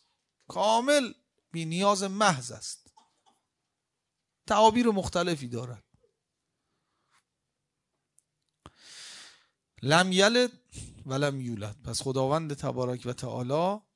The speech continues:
این مقدار را از خدا می‌فهمیم. همین. اما خدا چطور است؟ فرمودن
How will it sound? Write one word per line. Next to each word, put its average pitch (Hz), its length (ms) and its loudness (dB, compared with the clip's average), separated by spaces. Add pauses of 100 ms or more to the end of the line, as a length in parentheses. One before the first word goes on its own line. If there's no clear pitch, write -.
(440)
این 220 560 -2
مقدار 175 440 0
را 170 280 -4
از 143 160 -8
خدا 147 340 -4
می‌فهمیم. 123 760 -8
همین. 110 400 -10 (520)
اما 220 300 2
خدا 175 360 -2
چطور 226 640 -2
است؟ 214 280 0
فرمودن 156 600 -6